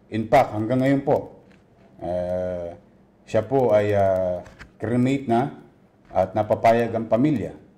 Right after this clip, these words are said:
Ah, sumang-ayon ng pamilya. O, para lang po sa kapanatagan ng ating mga manggagawa sa Justice Jose Abad Santos, ah, Hospital, na pag-aari ng lungsod, at mga mamamayan natin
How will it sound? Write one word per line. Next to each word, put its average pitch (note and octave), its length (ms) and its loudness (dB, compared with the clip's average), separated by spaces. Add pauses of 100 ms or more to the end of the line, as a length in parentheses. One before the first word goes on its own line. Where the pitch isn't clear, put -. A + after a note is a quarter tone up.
(840)
Ah, D2+ 160 -14
sumang-ayon G2+ 560 -4
ng G#2+ 160 -6
pamilya. A2 480 -4 (640)
O, - 160 -20
para F#2+ 240 2
lang G2 240 -2
po A2+ 240 -2
sa G#2 160 -2
kapanatagan C#3+ 800 4 (560)
ng E2 120 -10 (120)
ating A#2 240 0
mga A2+ 240 0
manggagawa A#2 640 2
sa A#2+ 160 -6
Justice A#2 480 -4
Jose A#2+ 160 -4
Abad A#2 160 -6
Santos, - 640 -4 (560)
ah, G2 560 -4 (880)
Hospital, B2 560 0 (240)
na - 80 -14
pag-aari G#2 400 4
ng A#2+ 160 2
lungsod, D#3 640 -2 (400)
at C3 240 2
mga C#3+ 240 2
mamamayan C#3+ 480 2
natin E3 480 -2